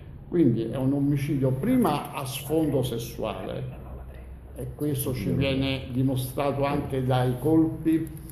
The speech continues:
sul petto, sul seno, sul ventre, simbolo della maternità, sul pube, simbolo della sessualità.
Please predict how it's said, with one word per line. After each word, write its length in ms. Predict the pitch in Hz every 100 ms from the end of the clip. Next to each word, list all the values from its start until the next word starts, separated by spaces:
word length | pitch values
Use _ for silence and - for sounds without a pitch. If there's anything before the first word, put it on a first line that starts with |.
| - - - -
sul 220 | - 143 123
petto, 800 | - 165 175 - 175 170 170 -
sul 340 | - 139 127
seno, 680 | - - 165 170 170 156 139
sul 320 | - 143 143
ventre, 600 | 127 151 156 127 147 156
simbolo 480 | 139 147 147 139 135
della 200 | 135 127
maternità, 840 | 123 127 127 120 123 131 156 156 123
sul 220 | 131 139
pube, 480 | 127 160 165 147 135
simbolo 680 | 135 151 156 147 147 143 135
della 200 | 135 127
sessualità. 800 | 131 123 - 127 120 - 104